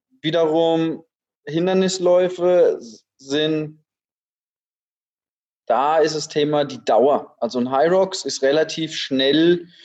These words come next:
ähm, durch, weil es nicht so viele Strafen gibt. Also im O C R hast du eher die ganzen Burpees an der Station, weil du es nicht gepackt hast oder Wartezeiten, was halt im High Rocks Bereich ja nicht so ist. Im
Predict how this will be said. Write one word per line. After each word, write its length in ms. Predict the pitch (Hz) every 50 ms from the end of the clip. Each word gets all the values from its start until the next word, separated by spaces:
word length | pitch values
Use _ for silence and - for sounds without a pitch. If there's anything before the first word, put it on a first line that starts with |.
| - - _ _ _ _ -
ähm, 320 | - - - - 123 120 - _ _
durch, 400 | - 135 147 170 190 196 - -
weil 240 | 151 139 143 147 147
es 180 | 147 147 - 143
nicht 200 | 139 139 139 -
so 220 | - 131 139 139
viele 340 | 139 - 147 147 139 139 139
Strafen 500 | 139 - - 117 113 123 135 - 180 165
gibt. 240 | 151 143 - - 117
Also 220 | 117 113 117 123
im 160 | 123 123 123 113
O 120 | 123 117
C 160 | 113 - - 107
R 180 | - 135 143
hast 220 | 151 147 143 - -
du 60 | -
eher 340 | 117 123 131 131 143 151 143
die 320 | 139 135 135 131 127 123
ganzen 580 | - 131 135 135 131 - 139 135 135 131 123 -
Burpees 600 | 123 123 139 131 - 147 143 143 143 143 135 -
an 140 | 110 131 135
der 80 | 131
Station, 600 | 131 - 139 131 131 - - 127 131 139 143 143 135
weil 140 | 131 135 135
du 60 | 139
es 100 | 135 139
nicht 200 | 139 135 131 -
gepackt 440 | 143 - _ - 131 131 - - -
hast 460 | 139 139 139 135 139 135 - - - _ - - - - - _ _ _
oder 320 | - 127 131 127 123 117 113
Wartezeiten, 1040 | 117 120 123 131 - - 143 139 - 147 135 139 139 139 139 135 139 139 139 139 131 135
was 180 | 127 123 -
halt 220 | - 131 131 123 120
im 280 | 127 123 120 117 120
High 180 | 123 117 120 127
Rocks 260 | 135 131 - - -
Bereich 320 | - 110 120 117 117 - -
ja 80 | 113
nicht 240 | 107 107 110 107 -
so 180 | - - 110 76
ist. 320 | - - - - - - _ _ _ _ _ _ _ _ _ _ _ _ _ _
Im 720 | 123 123 123 127 127 123 123 123 120 120 120 113 - -